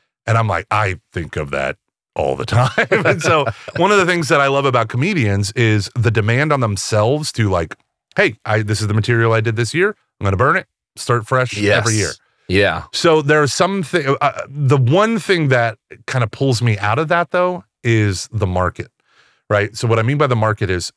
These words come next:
Speaker 1: parishes want predictability.
Speaker 2: Mm.
Speaker 1: They wanna say, "Hey, can you come and give a talk on X, Y, or will you come and do your parish mission?" So I say to them, "I have a thing that I do, and I'm happy to do that. But what do your people need?"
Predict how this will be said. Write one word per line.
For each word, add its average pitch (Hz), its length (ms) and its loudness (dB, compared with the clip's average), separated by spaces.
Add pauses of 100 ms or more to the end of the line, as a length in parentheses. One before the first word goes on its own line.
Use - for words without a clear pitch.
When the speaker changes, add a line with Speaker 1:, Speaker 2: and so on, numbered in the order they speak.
Speaker 1:
parishes 151 600 0
want 113 400 -2
predictability. 82 880 -4 (500)
Speaker 2:
Mm. 87 280 -4 (220)
Speaker 1:
They 123 140 2
wanna 123 180 0
say, 107 320 0 (320)
"Hey, 135 180 0
can 139 260 -4
you 151 120 0
come 127 260 0
and 113 200 0
give 104 480 0
a 101 100 0
talk 101 440 -2
on 92 440 -2 (260)
X, - 180 -2
Y, 98 120 0
or 104 180 0
will 120 200 0
you 147 140 0
come 135 180 0
and 117 120 2
do 117 160 0
your 107 280 2
parish 95 380 -2
mission?" 92 360 -8 (340)
So 104 140 2
I 104 80 2
say 208 180 2
to 139 80 2
them, 101 240 0 (200)
"I 131 120 0
have 175 200 0
a 139 60 0
thing 262 400 0
that 147 140 2
I 107 120 2
do, 85 340 -6 (160)
and 117 100 0
I'm 113 120 0
happy 120 280 0
to 110 100 0
do 104 180 0
that. 80 240 -6 (380)
But 127 360 2
what 117 140 0
do 156 60 0
your 147 120 0
people 120 280 -2
need?" 92 360 -4